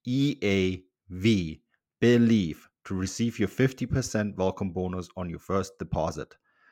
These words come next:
That is B L E A V for fifty percent welcome bonus. Bet online, where the game starts. Yeah, um,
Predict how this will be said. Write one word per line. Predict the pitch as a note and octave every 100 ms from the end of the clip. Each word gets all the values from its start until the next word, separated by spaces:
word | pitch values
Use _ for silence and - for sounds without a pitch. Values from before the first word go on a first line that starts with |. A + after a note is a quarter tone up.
| _
That | E3+ G3
is | - _
B | C3+ D3+ -
L | G#2 F#2+ F#2+ F#2+ - _ _ _
E | B2 C3 -
A | F#2+ F#2 F2 F2 _ _
V | F2 F#2+ D#2+ D2+ - _
for | -
fifty | E2 - -
percent | - A2+ - G2
welcome | F2 F2 F#2 F2
bonus. | F2 D#2+ C2+ - - _ _ _ _ _ _
Bet | C3+ C#3
online, | B2+ A#2 G2+ E2 E2 _ _
where | F#2+
the | F#2+
game | - G#2+ G#2+ G#2+
starts. | - - F2+ C#2 - - - - - -
Yeah, | E2+ C2 - - -
um, | F#2 F2 F2 F2 E2+